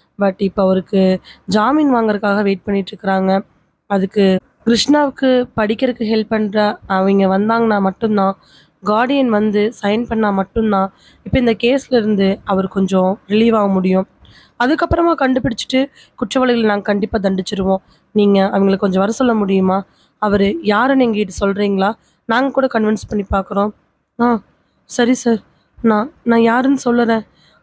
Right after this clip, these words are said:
ஆனா சார், கிருஷ்ணா இப்போ அவன் ஜி ஹெச்ல இருக்கான். போஸ்ட்மார்ட்டம் கம்ப்ளீட் ஆயிடுச்சு. அவங்களுடைய கார்டியன் வந்தா மட்டும்தான் மேம் நாங்க டெட் பாடி கொடுக்க முடியும்.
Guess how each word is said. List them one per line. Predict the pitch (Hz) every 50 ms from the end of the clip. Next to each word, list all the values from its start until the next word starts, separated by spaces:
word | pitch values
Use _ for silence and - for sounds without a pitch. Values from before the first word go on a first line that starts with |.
| _
ஆனா | - 247 247 254 247 240 240 277 - -
சார், | - - 277 269 262
கிருஷ்ணா | 220 240 233 - - - 311 302
இப்போ | 294 277 - - 254 247 247 - _ _ _ _ _ _ _ _
அவன் | - 196 196 196 190 190 208 -
ஜி | 190 180 - 247 254 277
ஹெச்ல | 269 - - 226
இருக்கான். | 208 202 196 - 196 185 190 - _ _ _ _ _ _ _ _
போஸ்ட்மார்ட்டம் | - 240 254 - - 262 254 240 - 226 202 202 190 -
கம்ப்ளீட் | 202 202 196 220 226 214 220
ஆயிடுச்சு. | 202 196 185 180 - - 202 190 196 - _ _ _ _ _ _ - - - -
அவங்களுடைய | 202 196 202 202 196 185 190 190 170
கார்டியன் | 180 190 202 208 226 233 226 226 208
வந்தா | 208 202 196
மட்டும்தான் | 190 190 190 - 240 226 247 247 247 233
மேம் | 214 208 202 196 - _ _ _
நாங்க | - 190 185 190
டெட் | 185 175 185 175
பாடி | 180 202 196 202 196
கொடுக்க | - 196 202 - 202
முடியும். | 202 196 190 190 185 190 190